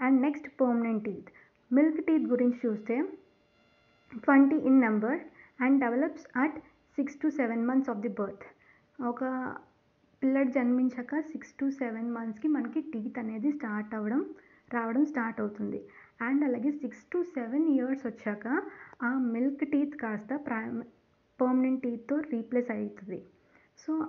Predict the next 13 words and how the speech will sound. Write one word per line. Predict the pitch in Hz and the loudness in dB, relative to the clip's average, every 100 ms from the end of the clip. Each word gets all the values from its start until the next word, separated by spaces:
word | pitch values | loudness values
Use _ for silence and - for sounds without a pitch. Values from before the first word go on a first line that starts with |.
| - | -2
మనకి | 247 262 277 | 0 2 2
permanent | - 254 254 269 269 | 0 0 2 2 0
teeth | 262 262 | -2 -2
యొక్క | 247 262 | -2 0
number | 247 226 226 247 | 0 0 -4 -2
ఎంత | 220 214 | -4 -2
ఉంటుంది | 226 214 214 214 | -2 -2 0 0
అంటే | 214 214 | 0 -4
థర్టీ | 294 240 220 233 | -4 -6 -4 -4
టూ | 240 | -2
in | 277 247 214 | -2 -2 -2
number. | 208 202 208 - _ - - - _ 254 | -2 -4 -8 -14 _ -20 -20 -20 _ 0
And | 277 | 2